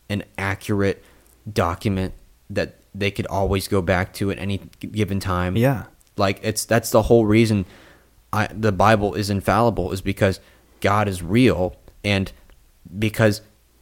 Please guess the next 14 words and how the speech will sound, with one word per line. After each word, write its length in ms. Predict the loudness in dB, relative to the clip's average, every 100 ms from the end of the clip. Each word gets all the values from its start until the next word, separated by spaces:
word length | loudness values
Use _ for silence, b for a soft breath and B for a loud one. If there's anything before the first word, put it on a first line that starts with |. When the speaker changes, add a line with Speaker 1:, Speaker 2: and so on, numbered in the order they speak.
| _ _
Speaker 1:
he 320 | -8 2 2
can 280 | 4 0 4
make, 260 | 4 2 -2
he 420 | -8 -2 0 0
has 240 | -4 -4
seen 380 | -2 0 2 2
all 260 | 0 0 0
of 120 | -2
time 340 | -2 0 0
and 100 | 0
sees 480 | -2 0 2 2 0
what 340 | 0 4 2 0
is 200 | -6 -4
required. 760 | -6 -4 -2 0 2 0